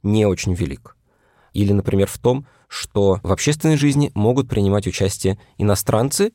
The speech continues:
если они живут и работают в Швеции. Если вы прожили или проработали в Швеции три года, у вас уже появляется право голосовать на выборах в местную власть на уровне так называемой коммуны или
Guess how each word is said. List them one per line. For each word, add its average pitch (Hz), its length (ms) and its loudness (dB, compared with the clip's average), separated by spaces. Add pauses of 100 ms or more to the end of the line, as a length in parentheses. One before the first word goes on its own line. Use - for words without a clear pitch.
если 131 400 0
они 104 220 0
живут 101 440 -2
и 98 40 -6
работают 90 420 -2
в - 40 -10
Швеции. - 520 -6 (280)
Если 104 420 0
вы 92 320 -2
прожили 101 380 0
или 95 160 -2
проработали 101 680 -2
в - 80 -14
Швеции 90 420 -2
три - 180 -4
года, 185 400 0 (240)
у - 80 -6
вас 101 160 0
уже 113 180 -2
появляется 101 500 2
право 151 460 -2 (140)
голосовать 104 580 2
на 98 120 0
выборах 147 300 -2
в 104 60 0
местную 110 320 0
власть 98 400 -2
на 98 200 0
уровне 95 320 0 (340)
так 104 100 -4
называемой 98 420 2
коммуны 120 580 2 (100)
или 101 260 0